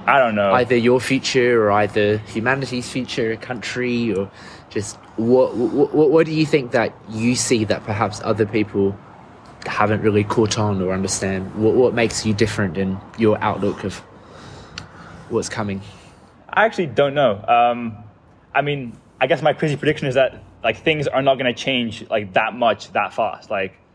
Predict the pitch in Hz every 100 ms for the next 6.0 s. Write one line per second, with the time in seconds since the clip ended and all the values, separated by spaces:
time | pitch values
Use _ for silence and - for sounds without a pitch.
0 | - - 127 110 104 - - _ - 113
1 | 110 110 110 113 - - _ - 110 120
2 | 143 127 120 131 117 131 120 127 110 123
3 | 113 110 117 123 131 147 120 127 127 117
4 | 117 127 - 113 113 107 107 151 123 107
5 | 110 101 - 104 98 - 120 120 135 131